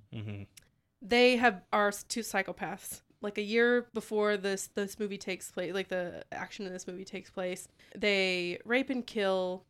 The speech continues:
Speaker 2: or at, at least just kill, um, the main character, Sidney Prescott's mother. Um, and you find out that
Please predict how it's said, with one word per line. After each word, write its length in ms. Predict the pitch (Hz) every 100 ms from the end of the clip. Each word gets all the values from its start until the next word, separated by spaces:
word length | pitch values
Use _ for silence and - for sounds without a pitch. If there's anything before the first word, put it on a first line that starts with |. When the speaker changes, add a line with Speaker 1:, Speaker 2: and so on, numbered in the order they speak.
| -
Speaker 2:
or 300 | 185 180 180 _
at, 140 | 196 190 _ -
at 140 | 190
least 180 | 190 -
just 180 | - -
kill, 400 | 202 180 170 - - - - -
um, 340 | 170 165 - - - -
the 140 | 208
main 560 | 202 185 180 180 175 180 _ _ _ -
character, 480 | 247 208 196 190 185
Sidney 340 | - 185 185
Prescott's 600 | 175 247 226 208 196 -
mother. 420 | 196 185 180 269 - _ _ - - - -
Um, 280 | 196 190 185
and 100 | 202
you 100 | 214
find 300 | 208 196 190
out 280 | 180 175 170
that 300 | 180 170 -